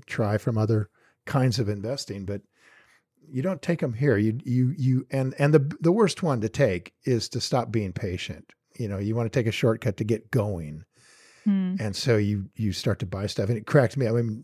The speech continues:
Speaker 1: Danielle, you absolutely did this and just went, "Okay, I'm just gonna buy something now."
Speaker 2: No,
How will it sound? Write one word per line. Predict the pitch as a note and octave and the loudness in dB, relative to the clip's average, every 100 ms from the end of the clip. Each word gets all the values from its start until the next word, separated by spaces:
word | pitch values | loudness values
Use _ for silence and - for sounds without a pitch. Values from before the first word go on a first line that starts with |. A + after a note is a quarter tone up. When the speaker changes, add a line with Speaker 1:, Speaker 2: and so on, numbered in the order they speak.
| A#2+ | -4
Speaker 1:
Danielle, | B2 G#2 A#2 F#2 | -2 0 -2 0
you | G2 G2+ A#2 | 0 -2 -2
absolutely | A2 - A2 G2 | -4 -4 -4 -4
did | F2+ A#2 E2+ | -4 -4 -4
this | F2 F#2 - | -8 -6 -6
and | F#2+ F#2+ | -8 -8
just | - F#2+ A#2 | -8 -8 -8
went, | F2+ | -4
"Okay, | A2+ - | -4 -4
I'm | E2+ | -6
just | G2 - | -8 -8
gonna | F2+ | -10
buy | D#2+ - F#2 | -12 -14 -12
something | - F2+ G2+ F2 | -12 -12 -14 -14
now." | E2 G#2 _ _ _ _ _ _ _ _ _ | -16 -18 _ _ _ _ _ _ _ _ _
Speaker 2:
No, | - | -4